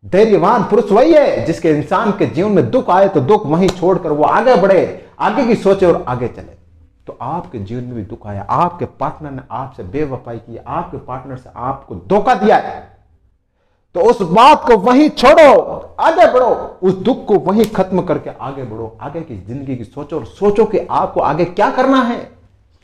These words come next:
आगे कैसे आगे बढ़ना है, कैसे मैं उस पार्टनर को भूल के आगे बढ़ूं और कैसे उसको माफ करूं, ये आपको सोचना है। न कि आप वहीं बैठे बैठे अपने पार्टनर की बेवफाई का शोक मनाते रहो,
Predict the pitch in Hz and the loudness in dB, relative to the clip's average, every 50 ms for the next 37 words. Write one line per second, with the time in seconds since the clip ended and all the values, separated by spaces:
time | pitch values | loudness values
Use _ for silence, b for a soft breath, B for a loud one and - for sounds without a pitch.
0 | b b b b b b b - 151 196 196 247 233 - - 269 277 277 294 247 | b b b b b b b -6 -4 0 0 0 0 2 2 0 2 2 2 0
1 | 233 233 254 247 233 226 214 233 220 214 202 170 139 104 - B B B B B | 4 4 4 4 4 2 0 0 0 2 0 0 -2 -4 -6 B B B B B
2 | _ - 226 233 226 - 254 226 190 190 190 175 - - - 160 160 175 - 185 | _ -2 -2 -2 0 0 0 0 0 -2 -4 -6 -8 -8 -8 -8 -6 -6 -8 -10
3 | 165 - 135 117 113 135 196 233 226 - - - - 151 151 - 185 160 135 139 | -8 -8 -8 -6 -4 -2 0 0 0 -2 -4 -8 -8 -8 -6 -6 -6 -4 -4 -4
4 | 156 156 143 - 113 101 - - 175 180 170 - 160 - - - - - 117 98 | -4 -4 -6 -8 -10 -14 -12 -12 -12 -10 -8 -8 -10 -10 -10 -14 -16 -16 -16 -12
5 | 92 101 123 185 262 320 311 311 - - 147 135 117 101 92 90 98 113 208 254 | -8 -2 0 2 2 2 0 -2 -2 -2 -2 -2 -4 -6 -10 -12 -4 0 2 2
6 | 220 165 143 - - - 117 120 - - 110 98 _ _ - 76 _ _ _ _ | 2 2 -2 -8 -10 -12 -14 -16 -16 -20 -20 -20 _ _ -20 -20 _ _ _ _
7 | _ _ _ _ _ _ _ _ _ _ _ _ _ - 151 185 185 180 165 - | _ _ _ _ _ _ _ _ _ _ _ _ _ -2 0 0 2 0 0 0
8 | - 143 156 147 117 113 131 143 165 170 147 117 101 139 175 170 - 143 117 104 | 2 2 2 2 0 -2 -4 -4 -4 -4 -4 -4 -2 -4 -4 -2 -2 -4 -4 -2
9 | 101 160 180 180 190 170 147 139 123 - 151 143 127 - - 185 202 240 - - | -2 -2 0 2 2 4 4 2 2 0 -2 -4 -4 -4 -4 -2 -2 -2 0 0
10 | 240 214 - 202 170 143 190 285 302 262 247 214 240 269 269 - 226 180 - - | -2 0 2 0 2 2 4 4 4 4 4 2 2 2 2 2 0 -2 -2 0
11 | - 302 370 359 359 302 294 294 294 285 277 285 277 254 262 247 233 185 - - | 2 4 4 4 2 2 2 4 4 4 4 4 2 4 4 2 2 0 -4 -8
12 | - - - | -10 -14 -18